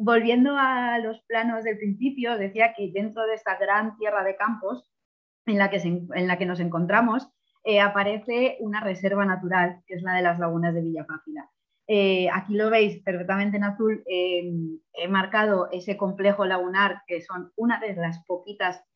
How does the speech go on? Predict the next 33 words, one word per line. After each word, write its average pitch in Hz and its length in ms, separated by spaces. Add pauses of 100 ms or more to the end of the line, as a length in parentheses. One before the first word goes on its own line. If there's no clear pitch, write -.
(160)
como 170 220
se 180 100
ven 190 120
solamente 196 420
como 190 140
las, 175 320
las 170 260
lagunas 185 460
más 180 240
grandes, 214 520 (220)
y 202 100
todos 202 220
los 202 180
términos 202 420
municipales 180 600
que 185 100
comprende, 175 600 (240)
porque, 196 420
eh, 170 760 (420)
en 180 280
total 196 320
son 208 440
once 208 360
términos 208 440
municipales 208 760
y 196 160
más 185 240
de 202 200
treinta 170 480
y 170 60
dos 170 220
mil 180 200
hectáreas. 170 560